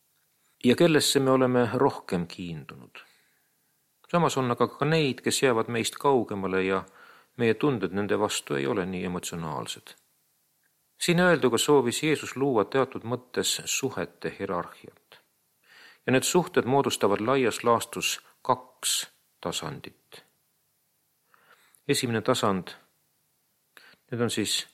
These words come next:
kaasinimesed, eriti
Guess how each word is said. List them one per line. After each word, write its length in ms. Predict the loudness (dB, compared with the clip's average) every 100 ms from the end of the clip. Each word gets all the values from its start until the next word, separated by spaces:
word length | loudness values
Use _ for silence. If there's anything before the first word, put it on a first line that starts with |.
| _ _ _ _
kaasinimesed, 920 | 0 2 2 -2 -4 -4 -6 -10 -16 -20 _ _ _ _ _ _ _ _ _ _ _ _ _ _ 0
eriti 460 | 0 0 -2 -2